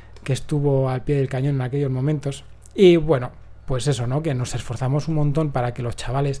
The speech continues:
eh, tengan el menor contacto posible, porque nosotros sí que queremos ir a ver a nuestra familia. Llevamos un año sin poder ver a la familia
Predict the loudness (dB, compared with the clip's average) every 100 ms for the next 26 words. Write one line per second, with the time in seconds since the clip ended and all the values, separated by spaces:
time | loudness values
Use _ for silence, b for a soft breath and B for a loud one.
0 | -8 -4 -4 -2 0 2 2 2 2 0
1 | 0 -2 -2 -4 -2 0 2 0 0 -2
2 | -2 -4 -4 -6 -6 -2 2 2 2 0
3 | -2 -2 0 0 -2 -4 -6 -4 0 2
4 | 2 0 -2 -4 -2 -2 -2 -4 -2 -2
5 | 0 0 0 -2 0 2 0